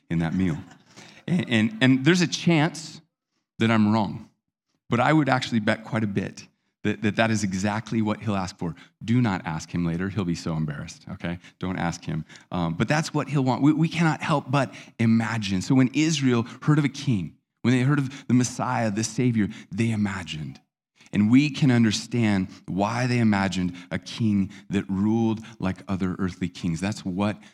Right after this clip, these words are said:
they had seen. That's what they'd been exposed to. Right? Kings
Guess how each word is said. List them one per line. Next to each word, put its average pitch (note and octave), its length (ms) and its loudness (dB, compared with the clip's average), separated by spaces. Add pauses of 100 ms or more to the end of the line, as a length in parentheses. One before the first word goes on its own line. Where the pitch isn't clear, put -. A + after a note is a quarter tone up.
(120)
they F#2+ 100 -4
had F2+ 140 -2
seen. E2 440 -6
That's F#2+ 220 -8
what A2 160 -6
they'd G2+ 220 -6
been F#2+ 300 -4 (200)
exposed - 720 -8
to. D2 320 -10 (240)
Right? G2 160 -12
Kings A#2+ 420 0